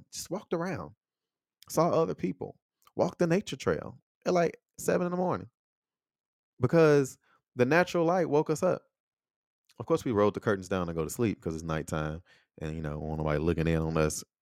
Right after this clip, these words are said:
without clothes on sleeping 'cause it'd be hot. But, <laughs> um, you know, w-, rolled it up, woke up, and it was like, "Man, you know what you do when you first wake up for most of us? You check your phone." We checked on each other.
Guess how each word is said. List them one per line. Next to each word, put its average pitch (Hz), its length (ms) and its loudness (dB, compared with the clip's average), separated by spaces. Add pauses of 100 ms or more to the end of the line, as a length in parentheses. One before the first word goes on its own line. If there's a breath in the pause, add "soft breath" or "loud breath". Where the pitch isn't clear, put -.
without 71 240 -2
clothes 85 280 4
on 76 160 0
sleeping 92 340 0
'cause 78 120 -4
it'd 78 80 -2
be 78 80 -8
hot. 95 280 4 (320 loud breath)
But, 131 220 10
<laughs> 151 240 4
um, 110 220 0 (380)
you 196 100 2
know, 175 280 2 (160)
w-, 139 260 0
rolled 160 220 10
it 170 60 6
up, 185 180 4
woke 170 220 4
up, 165 220 4 (760)
and 151 100 2
it 165 40 4
was 156 140 0
like, 147 140 4
"Man, 160 260 4
you 160 80 -2
know 190 100 6
what 180 120 4
you 180 60 -2
do 185 120 0
when 185 120 -2
you 180 60 -6
first 170 260 2
wake 170 140 2
up 185 140 2
for - 100 -6
most 170 220 -2
of 180 80 -4
us? 185 220 -2 (280)
You 156 80 -8
check - 220 -8
your 156 60 -10
phone." 131 420 -6 (1080)
We 190 100 4
checked 190 200 2
on 135 120 4
each 90 140 -2
other. 82 320 6